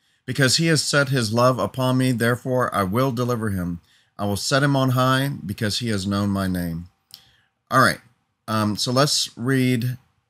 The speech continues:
First Peter five eight to nine and Revelations twelve nine, and then we'll come back and talk about Psalm ninety-one.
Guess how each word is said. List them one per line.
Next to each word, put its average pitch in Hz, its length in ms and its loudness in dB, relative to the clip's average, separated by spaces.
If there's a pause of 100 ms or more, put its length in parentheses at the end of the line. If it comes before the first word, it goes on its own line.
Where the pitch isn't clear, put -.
(360)
First 135 280 -2
Peter 131 240 2
five 127 340 4
eight 117 160 0
to 127 80 -4
nine 117 340 4
and 101 140 0
Revelations 113 580 2
twelve 120 300 -4
nine, 107 340 2
and 98 160 -2
then 107 80 0
we'll 104 60 -2
come 107 180 -4
back 101 240 -2
and 95 100 -4
talk 95 260 -4
about 90 440 -4
Psalm 95 240 -6
ninety-one. 85 520 -4